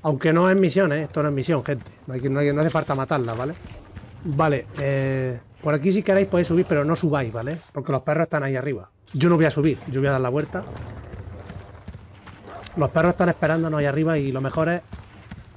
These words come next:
ya una vez que tenga-, que tenemos la llave,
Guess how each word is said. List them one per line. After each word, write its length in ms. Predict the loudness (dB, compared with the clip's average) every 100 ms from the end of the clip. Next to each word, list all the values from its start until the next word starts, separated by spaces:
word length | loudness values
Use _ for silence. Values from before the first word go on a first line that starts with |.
| -8
ya 340 | 0 2 2 -2 -8 0
una 180 | 4
vez 160 | 4 2
que 120 | 0
tenga-, 440 | -2 0 0 -2 -4
que 200 | -4 -2
tenemos 320 | 0 2 2
la 100 | 2
llave, 320 | 2 2